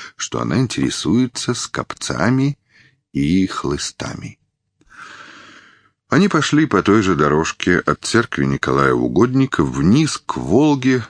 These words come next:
где она однажды уже видела гуляющими его и Лептагова. Она сразу это заметила. И говорил он очень похоже на то, что она ожидала от него услышать, только, пожалуй, ещё скучнее.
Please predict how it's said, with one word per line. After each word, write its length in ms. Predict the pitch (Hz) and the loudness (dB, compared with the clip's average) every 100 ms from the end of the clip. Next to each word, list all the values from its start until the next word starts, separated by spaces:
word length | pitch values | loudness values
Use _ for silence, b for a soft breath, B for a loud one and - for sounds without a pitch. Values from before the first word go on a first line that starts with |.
| - | -12
где 220 | 62 85 98 | -6 0 2
она 200 | 98 92 | 4 2
однажды 420 | 78 87 73 80 | 2 0 2 2
уже 200 | 73 73 | 2 2
видела 360 | 82 80 73 | 2 2 2
гуляющими 880 | 67 69 73 73 69 - - - 69 | 2 0 0 0 -2 -4 -8 -6 -4
его 340 | 64 65 64 69 | -2 -2 0 0
и 40 | |
Лептагова. 760 | 65 - 76 73 76 67 65 60 _ _ _ | 0 -2 -2 0 0 -2 -2 -6 _ _ _
Она 160 | 104 147 | -2 -2
сразу 400 | - 131 117 120 | 0 -2 -2 -4
это 160 | - | -4
заметила. 640 | 123 143 175 170 156 143 143 _ _ B B B B B B B - | -4 -2 -2 -2 -2 -2 -4 _ _ B B B B B B B 0
И 180 | 170 220 | 2 4
говорил 560 | 175 160 147 165 208 | 4 4 4 4 4
он 160 | 190 147 | 4 4
очень 460 | 165 202 - 220 214 | 2 0 0 2 2
похоже 720 | 208 - 131 135 139 135 139 | 0 0 2 4 4 2 2
на 240 | 131 120 110 - | 2 0 -4 -2
то, 280 | 113 127 135 | 2 4 2
что 380 | - - 113 | -4 -2 2
она 300 | 95 90 110 | 4 4 2
ожидала 580 | 107 90 73 76 87 87 | 2 0 2 2 2 2
от 140 | 80 76 | 0 -2
него 180 | 71 | 0
услышать, 480 | 73 - 65 - - | 0 0 -4 -4 -4
только, 240 | - 139 - | -2 -2 -2
пожалуй, 520 | 64 76 95 85 69 _ _ B B B B B - | -2 2 4 2 0 _ _ B B B B B -4
ещё 640 | - 139 - - - 190 | 0 0 -2 -4 -2 -2
скучнее. 720 | - - - - - - - | -2 -6 -8 -8 -10 -12 -12